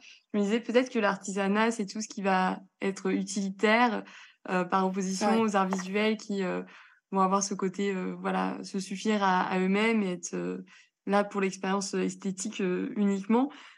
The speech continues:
Speaker 1: Mais il y a quand même, euh, des points communs dans les deux métiers parce qu'un artiste, euh, par exemple, s'il veut, euh, s'il veut donner vraiment vie à l'image qu'il a dans son esprit, parfois il va devoir se former à des techniques, euh,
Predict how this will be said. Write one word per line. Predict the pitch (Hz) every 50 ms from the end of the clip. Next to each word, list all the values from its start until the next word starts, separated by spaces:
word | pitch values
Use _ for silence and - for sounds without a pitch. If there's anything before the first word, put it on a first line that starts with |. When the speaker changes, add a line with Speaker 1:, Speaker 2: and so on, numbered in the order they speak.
| _ -
Speaker 1:
Mais | 202
il | 208
y | 208
a | 202
quand | 196 208 202
même, | 208 226 240 240
euh, | 226 208 196 190 190 185
des | 180 175 180 180 190
points | 185 202 196 190
communs | 190 208 202 214 220 233 233 220
dans | 202 185 180
les | 180 180
deux | 170 185 185
métiers | 185 196 196 - - 240 240
parce | 226 220 190 185
qu'un | - - 185 180
artiste, | 180 185 - - - - 226 220 - - -
euh, | 202 196 196 196 -
par | - 185 185
exemple, | 185 180 175 190 202 196 196
s'il | - - 190 185
veut, | 175 180 185 185 185 185 190 - - - - - - - - - - - _ -
euh, | 202 190 185 180 180 180 180 180 175 180
s'il | 180 - - - 196 190
veut | 185 185 196 190
donner | 180 202 208 214 220 220
vraiment | 208 208 208 208 214 208 208
vie | 196 202 233 240 240
à | 202
l'image | 190 196 202 208 208 214 220 220 -
qu'il | - 196 196
a | 190
dans | 185 185
son | 185 - 190
esprit, | 180 180 180 - - 233 240
parfois | 226 190 180 180 - 220
il | 220 202
va | 185 185
devoir | 185 190 190 190 196 190
se | -
former | - 196 190 190 196
à | 190
des | 180 175 185
techniques, | 170 - 190 185 - - 220 226 233 226 233 220 -
euh, | 208 185 175 175 185